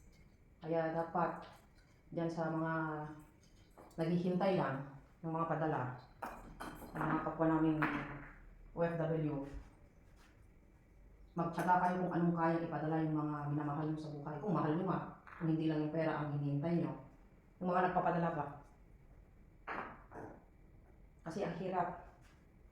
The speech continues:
Lahat ng trabaho, ginagawa mo, tapos wala man lang ibigay pang pasakonsuelo. Diba? E dyan sa Pilipinas,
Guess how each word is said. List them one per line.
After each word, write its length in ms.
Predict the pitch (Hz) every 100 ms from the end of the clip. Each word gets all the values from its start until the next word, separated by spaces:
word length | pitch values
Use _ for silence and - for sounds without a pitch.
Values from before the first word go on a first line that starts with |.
| - - - - - - - - -
Lahat 320 | 180 175 190 185
ng 160 | 170
trabaho, 640 | 165 165 160 180 170 147 143 - -
ginagawa 400 | 156 151 151 165
mo, 240 | 170 151
tapos 560 | 151 - 165 - - - - - -
wala 160 | 151 160
man 160 | 160
lang 120 | 160 151
ibigay 160 | 156 165
pang 160 | 147
pasakonsuelo. 800 | 147 - 151 165 185 165 143 143 - - - - - - -
Diba? 400 | 160 165 165 - - - - - - - - -
E 80 | 180
dyan 80 | 202
sa 160 | 196 190
Pilipinas, 560 | 190 214 208 175 170